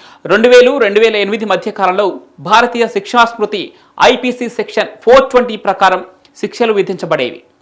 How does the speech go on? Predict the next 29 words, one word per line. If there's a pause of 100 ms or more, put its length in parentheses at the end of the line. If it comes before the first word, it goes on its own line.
(380)
ఈ (140)
సెక్షన్
కింద (520)
గరిష్టంగా (280)
ఏడేళ్ల
వరకు (300)
జైలు
శిక్ష (120)
లేదా (520)
జరిమానా (220)
లేదా (200)
రెండూ
విధించే
అవకాశం
ఉంది. (580)
ఇక (100)
రెండు
వేల
ఇరవై
నాలుగు (180)
జూలై (140)
ఒకటి
నుండి (460)
భారతీయ (100)
శిక్షా (100)
స్మృతి (500)
ఐపీసీ (100)
స్థానంలో (600)
భారతీయ